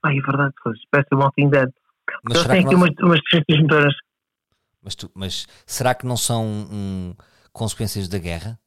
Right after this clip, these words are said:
Speaker 2: De povos que estão perto da guerra?
Speaker 1: Pá, eu acho que deve ser, pá. Eu acho que pode ser isso, pá.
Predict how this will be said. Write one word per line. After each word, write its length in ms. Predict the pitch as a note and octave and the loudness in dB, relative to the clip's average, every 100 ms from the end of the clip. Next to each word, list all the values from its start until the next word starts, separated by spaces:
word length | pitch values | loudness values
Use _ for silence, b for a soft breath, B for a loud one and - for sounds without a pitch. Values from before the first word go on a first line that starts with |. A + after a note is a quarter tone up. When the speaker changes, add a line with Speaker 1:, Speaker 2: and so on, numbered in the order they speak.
| _ | _
Speaker 2:
De 60 | |
povos 160 | - F2+ | -12 -12
que 40 | - | -10
estão 160 | F#2 | -12
perto 240 | D#2+ E2+ - | -12 -14 -12
da 80 | |
guerra? 280 | E2+ E2 E2 G2 _ _ | -12 -12 -14 -20 _ _
Speaker 1:
Pá, 180 | - D3 - | -2 -2 2
eu 180 | D3 | 2
acho 140 | D3 D3 - | 2 0 0
que 60 | |
deve 120 | C3+ C3 - | 0 0 0
ser, 160 | C3 B2+ | 0 0
pá. 220 | G2+ G#2+ B2 _ _ _ - | -6 -8 -14 _ _ _ 0
Eu 120 | C#3+ | 2
acho 100 | D3 | 2
que 60 | - | 2
pode 160 | D#3+ D3+ | -2 2
ser 140 | D#3+ | 4
isso, 180 | D#3 D3 _ | 4 4 _
pá. 140 | C3 | -2